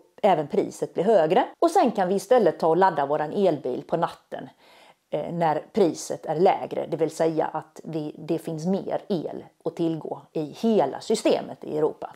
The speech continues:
Detta blir ju även bäst ekonomiskt, att sälja elen när priset är som högst och köpa när det är som lägst. Ni har ju tidigare filmer att titta på om ni vill, om ni vill se, eh, lite noggrannare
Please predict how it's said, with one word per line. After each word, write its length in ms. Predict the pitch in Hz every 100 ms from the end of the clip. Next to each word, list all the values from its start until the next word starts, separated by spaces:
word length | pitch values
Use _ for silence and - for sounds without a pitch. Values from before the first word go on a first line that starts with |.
| _
Detta 280 | 247 247 -
blir 120 | 262
ju 80 | 233
även 260 | 220 170
bäst 240 | 165 - 170
ekonomiskt, 800 | - 175 196 147 151 226 - - _ - - -
att 300 | 180 - -
sälja 380 | 233 226 165
elen 380 | 226 220 180 262 190
när 100 | 170
priset 400 | 196 165 160 151
är 60 |
som 180 | 147 165
högst 500 | 156 285 - - - _ - - - - -
och 240 | 277 269 - - _ _ -
köpa 600 | - 320 226 - 135 - -
när 160 | 175
det 100 | 156
är 120 | 147 147
som 220 | - 156
lägst. 480 | - - - - - _ _ -
Ni 80 | 208
har 220 | 285 214
ju 120 | 196
tidigare 720 | - 302 254 165 165 196 285
filmer 440 | - 359 202 156
att 100 | 170
titta 360 | 170 240 - 147
på 360 | - 262 349 -
om 160 | 226 214
ni 120 | 196
vill, 220 | 196 196 -
om 200 | 202 190
ni 80 | 180
vill 160 | 185
se, 380 | - 202 147 151 - _ _ _
eh, 380 | 170 170 - - 190
lite 280 | 185 180 185
noggrannare 640 | 202 175 156 147 147 151